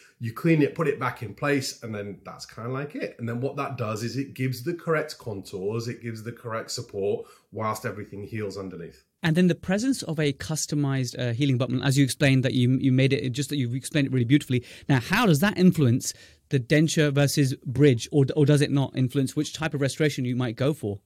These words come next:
Speaker 2: as your interim?
Speaker 1: So it doesn't really influence. So i-, if the implant's got in nice, really nice and stable, you do that contouring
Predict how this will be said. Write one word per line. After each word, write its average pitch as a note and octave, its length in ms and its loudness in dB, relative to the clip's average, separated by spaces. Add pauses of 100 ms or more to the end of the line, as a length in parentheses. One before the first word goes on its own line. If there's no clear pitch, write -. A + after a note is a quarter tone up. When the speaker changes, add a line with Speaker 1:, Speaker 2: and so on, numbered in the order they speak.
(120)
Speaker 2:
as B2 100 -4
your B2 100 0
interim? A#2+ 420 -2 (180)
Speaker 1:
So F#3+ 180 2
it F3 380 -4
doesn't G#3 420 4
really E3+ 460 4
influence. C3 580 0
So C#3+ 240 0 (260)
i-, D#3+ 280 -6
if E3 200 -6
the F3+ 340 -4
implant's G3+ 360 0
got E3+ 160 -2
in D3+ 260 -2 (120)
nice, C#3+ 480 2
really E3 360 4
nice D3 260 2
and C3+ 100 -4
stable, A#2+ 520 -2 (260)
you C#3 160 0
do F3+ 220 0
that E3+ 420 0
contouring D3 840 2